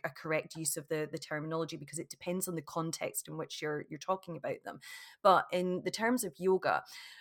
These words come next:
our yang tissues would be the likes of our muscles, very elastic, very stretchy,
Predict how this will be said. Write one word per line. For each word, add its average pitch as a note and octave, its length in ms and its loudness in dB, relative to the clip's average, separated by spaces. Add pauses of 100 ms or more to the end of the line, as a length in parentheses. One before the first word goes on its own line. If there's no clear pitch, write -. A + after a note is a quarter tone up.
(140)
our F3 400 10
yang F#3+ 460 4
tissues F#3 540 -2
would D#3+ 200 -2
be F3 460 0
the D#3+ 80 -2
likes E3 240 2
of D#3 80 -12
our D#3 100 0
muscles, D#3+ 540 -2
very E3 300 4
elastic, D#3+ 760 4
very D#3+ 260 0
stretchy, D#3+ 1040 0